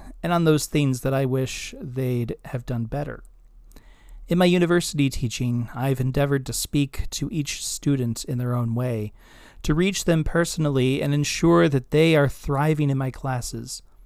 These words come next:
My own university memories are far fresher,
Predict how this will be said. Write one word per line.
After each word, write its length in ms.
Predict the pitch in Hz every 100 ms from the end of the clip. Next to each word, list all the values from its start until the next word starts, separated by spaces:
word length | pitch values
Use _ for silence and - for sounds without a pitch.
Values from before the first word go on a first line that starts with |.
| - - - - -
My 200 | 139 160
own 100 | 165
university 540 | 151 139 143 - 135
memories 440 | 135 135 135 131 127
are 120 | 123
far 260 | - 131
fresher, 640 | 120 - 123 117 - -